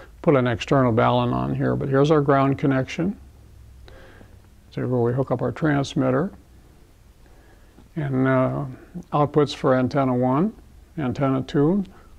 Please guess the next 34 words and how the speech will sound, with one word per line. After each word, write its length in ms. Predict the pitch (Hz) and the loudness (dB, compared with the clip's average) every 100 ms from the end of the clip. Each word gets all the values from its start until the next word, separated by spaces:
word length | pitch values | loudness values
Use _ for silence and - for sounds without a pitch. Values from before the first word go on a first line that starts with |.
| - - - | -20 -18 -2
or 260 | 165 202 | 2 2
if 100 | 208 | 2
we 100 | 165 | 2
want 220 | 147 160 | 2 2
a 40 | 170 | 2
dummy 280 | 143 160 165 | 2 2 2
load, 200 | 131 170 | 2 0
we 100 | 147 | 0
hook 140 | 139 | 0
it 80 | 151 | 0
up 160 | 151 | 0
here. 180 | - 151 | 2 2
So 220 | - 143 | 0 -2
pretty 240 | 127 196 185 | 0 2 2
simple 340 | - 170 165 | 4 0 2
on 140 | 147 143 | 2 2
the 60 | |
back. 420 | 127 113 110 - - - - - - - - - - - - - _ | 2 0 -2 -8 -16 -20 -20 -20 -20 -20 -20 -20 -20 -20 -20 -20 _
But 260 | 151 - - | 0 0 0
again, 400 | 156 202 208 - | 4 4 4 2
as 240 | 147 139 | 2 2
all 240 | 165 190 | 4 4
antenna 400 | 170 143 160 143 | 4 2 2 2
tuners 460 | 135 151 143 135 131 | 2 0 0 0 -2
we 120 | 139 | -2
see, 420 | 131 170 156 147 - - - - - _ - - - - - - - - | 0 2 4 2 -2 -20 -20 -20 -20 _ -20 -20 -20 -20 -20 -20 -20 -4
it's 220 | 139 143 | 0 0
pretty 260 | - 226 233 | 2 4 4
simple. 440 | - 220 254 123 - - - | 4 2 2 0 -2 -20 -4
Consists 420 | 135 - 160 151 | 0 2 2 2
primarily 640 | - 147 143 165 180 156 | 2 4 4 4 4 4
of, 240 | 147 147 - - - - - - - - - - - | 4 2 -2 -18 -20 -20 -20 -20 -20 -20 -18 -12 0
uh, 480 | 147 139 139 139 | 2 4 4 2
capacitors, 840 | 135 147 165 165 160 202 220 247 - | 0 0 2 2 2 2 4 2 -2